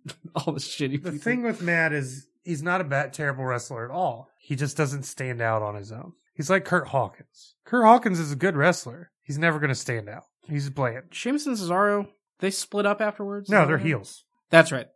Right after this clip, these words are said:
Speaker 1: Heel turn.
Speaker 2: Heel turn.
Speaker 1: Took me a minute. Yeah, heel turn. Matt and Jeff busted and bloody. Blah, blah. Um, yeah, I thought it was good.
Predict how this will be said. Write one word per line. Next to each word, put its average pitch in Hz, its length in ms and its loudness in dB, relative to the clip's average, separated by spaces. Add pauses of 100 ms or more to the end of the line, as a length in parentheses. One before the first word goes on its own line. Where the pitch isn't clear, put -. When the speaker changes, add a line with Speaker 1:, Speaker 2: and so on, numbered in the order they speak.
(100)
Speaker 1:
Heel 160 240 4
turn. - 240 -14 (180)
Speaker 2:
Heel 156 160 0
turn. - 260 -12
Speaker 1:
Took 170 200 -2
me 127 80 -10
a - 20 -14
minute. - 160 -18 (220)
Yeah, 175 200 6
heel 208 200 6
turn. 208 440 4
Matt 175 140 2
and 160 80 0
Jeff 160 300 0
busted 139 300 -2
and 139 60 -8
bloody. 202 460 2 (200)
Blah, 151 160 0
blah. 127 320 -2 (240)
Um, 147 280 -2
yeah, 320 140 -2
I 151 100 -6
thought 226 120 -4
it - 20 -8
was 269 100 -12
good. 370 220 -10